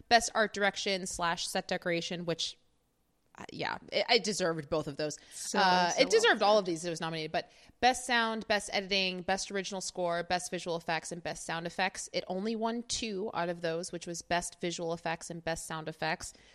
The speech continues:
Speaker 2: Mm-hmm.
Speaker 1: Deservedly so, but also I think it deserved the others. I'm also
Speaker 2: Yeah,
Speaker 1: shocked
Speaker 2: very
Speaker 1: that James
Speaker 2: curious what
Speaker 1: Cameron was not nominated for Best Director here. Um, I find that to be
Speaker 2: Hmm.
Speaker 1: a bit strange, but, uh,
Speaker 2: Yeah, actually.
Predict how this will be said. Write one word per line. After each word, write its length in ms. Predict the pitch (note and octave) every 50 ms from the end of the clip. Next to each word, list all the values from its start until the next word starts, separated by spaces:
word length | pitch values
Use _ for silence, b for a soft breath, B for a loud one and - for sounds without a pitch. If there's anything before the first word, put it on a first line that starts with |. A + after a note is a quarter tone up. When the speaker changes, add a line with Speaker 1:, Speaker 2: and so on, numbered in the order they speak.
| b b A3+
Speaker 2:
Mm-hmm. 40 |
Speaker 1:
Deservedly 500 | G3+ G3+ G#3 B3 A#3+ F#3+ A#3+ F#3+ G#3 C4+
so, 380 | A#3+ - - G3 F3+ F#3+ G#3+ A#3+
but 160 | - G3+ -
also 320 | - F3 F3 F3 - - E3+
I 60 | E3
think 180 | D#3+ F3+ E3 -
it 80 | D#3+
deserved 320 | - E3+ E3 E3+ D#3+ D3+ -
the 100 | - -
others. 400 | - D3+ D#3+ E3+ G3+ A#3+ - - b b b b b b -
I'm 140 | G#3+ A#3
also 220 | A3 A3+ - - D4+
Speaker 2:
Yeah, 40 | G#3
Speaker 1:
shocked 440 | A3 G#3+ G3+ G#3+ C4 A3 F#3+ G#3
Speaker 2:
very 80 | - C#4+
Speaker 1:
that 140 | E4+ F#4 F4+
James 220 | - A#3+ A#3+ A#3 A#3
Speaker 2:
curious 380 | A#3+ C4+ C#4+ C#4+ B3 G#3 G3+ G#3+
what 160 | A3+ B3+ D4+
Speaker 1:
Cameron 180 | E4 E4 C#4+
was 160 | A3+ G3 G3 -
not 160 | G#3+ G#3+ -
nominated 460 | G3 F#3+ E3+ F3 F#3 G3+ A3 A3+ -
for 100 | - -
Best 260 | F#3+ - F#3+ F3+ - -
Director 380 | F#3 F3 F3+ - - - F4 F4+
here. 240 | - - G4+ G#4+ A#4 A#4+ - b b b b b b b b -
Um, 680 | G#3 G3+ G3 G3 F#3 F3+ F3+ F3+ F3+ F#3 F#3+ G3 - -
I 40 | -
find 220 | - A#3 A#3 A3+
that 120 | A3+ B3+ A#3
to 60 | F#3+
be 100 | E3+ -
Speaker 2:
Hmm. 20 |
Speaker 1:
a 40 | G#3+
bit 160 | - G#3 -
strange, 640 | - - - G3+ F#3 F#3+ A3+ F4 - - - - - _ _
but, 500 | G#3+ G3+ F#3+ F#3 F#3 F3+ G3 G3+ - -
uh, 480 | G3+ G3 G3 F#3 F#3+ G3+ G3+ G#3 G#3+ G#3+
Speaker 2:
Yeah, 360 | B3 E4 F4+ A#3 D#3+ D#3 -
actually. 680 | - F#3 G#3+ - - - G#3 F3+ F3+ F3 E3+ E3+ F#3+